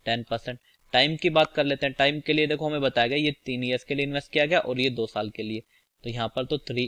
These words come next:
ईयर्स आ जाएगा और यहाँ पर आ जाएगा टू ईयर्स। अगर हम बात करें सिंपल इंटरेस्ट लेके, तो simple interest is equal to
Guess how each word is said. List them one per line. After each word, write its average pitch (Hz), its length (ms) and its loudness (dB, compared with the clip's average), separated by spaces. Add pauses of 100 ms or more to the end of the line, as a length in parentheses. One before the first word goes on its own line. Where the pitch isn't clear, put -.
ईयर्स 131 320 -4
आ 143 60 -2
जाएगा 147 300 -4
और 143 120 -4
यहाँ 127 160 -10
पर 120 160 -6
आ 117 80 -2
जाएगा 113 220 -6
टू 117 240 -8
ईयर्स। 95 340 -8 (1500)
अगर 147 200 4
हम 175 180 0
बात 131 260 4
करें 165 160 0
सिंपल 151 400 0
इंटरेस्ट 131 320 -2
लेके, 117 200 -2
तो 139 160 -6
simple 131 400 -6
interest 127 520 -6
is 123 200 -2
equal 117 320 -2
to 160 160 -4